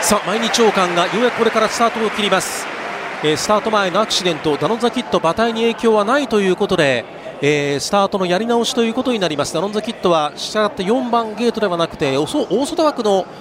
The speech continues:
おー、ゲートから出走すると、発走するということになります。スタートを切るということになります。さあ、二回目のゲートインということになりました。キングオブコージが今収まっていきます。そして一番最後に四番のダノンザキット。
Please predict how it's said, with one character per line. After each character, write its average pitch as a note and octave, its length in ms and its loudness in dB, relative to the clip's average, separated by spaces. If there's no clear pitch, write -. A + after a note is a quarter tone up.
お E3 240 4
ー、 D3+ 60 -6
ゲ G3 160 0
ー - 20 -2
ト F3 100 -2
か G3 120 0
ら F#3 100 2
出 F3+ 160 -2
走 G3 340 0
す - 80 -2
る G#3 80 -2
と、 E3+ 160 2
発 F3 320 -2
走 G3+ 80 4
す A#3 120 -2
る A#3 80 0
と G#3 100 0
い F3+ 60 4
う - 20 0
こ F#3+ 80 -2
と F#3+ 80 2
に F3+ 80 2
な D#3+ 80 0
り D3+ 80 -2
ま D3 80 0
す。 - 80 -6
ス - 40 -4
タ F#3 100 2
ー - 20 0
ト F3+ 140 0
を E3+ 40 0
切 A#3 120 -6
る G#3 80 -2
と F#3 80 0
い - 20 0
う E3+ 60 -2
こ F3 80 -2
と F3 80 2
に D#3 80 -2
な D3+ 40 2
り D3 60 -6
ま C#3 100 0
す。 - 140 -6
さ - 160 -2
あ、 F3 60 -2
二 E3+ 120 -4
回 B3 220 -2
目 A#3+ 80 4
の A3+ 100 0
ゲ G#3+ 140 0
ー G#3 40 0
ト A3+ 120 -4
イ G#3+ 40 -4
ン G3 40 -8
と F#3+ 80 0
い F3 40 2
う E3 40 0
こ F3+ 80 -6
と F3 100 -2
に D#3+ 60 -6
な D#3+ 60 0
り D#3+ 80 -6
ま D#3 60 -2
し - 80 -4
た。 C#3 120 -2
キ G3 160 -6
ン A3 80 -6
グ A#3 60 2
オ A3+ 60 2
ブ G#3 60 -10
コ A#3 140 -4
ー G#3+ 40 0
ジ E3+ 120 -4
が D#3+ 60 0
今 D3 200 0
収 A3 120 0
ま G#3+ 40 4
っ G3+ 60 0
て E3 100 -6
い C3+ 60 -4
き C#3+ 80 -2
ま C3 100 2
す。 - 160 -8
そ - 160 -4
し - 120 -4
て F3 80 2
一 E3+ 180 -4
番 A#3 180 2
最 A3 280 2
後 G#3 100 0
に F#3 140 -4
四 A3 180 0
番 F3 180 0
の F#3+ 120 0
ダ C#3+ 140 0
ノ A3 80 -2
ン A3+ 40 -8
ザ G#3 100 -2
キ G3 120 -4
ッ - 20 -14
ト。 B2 300 0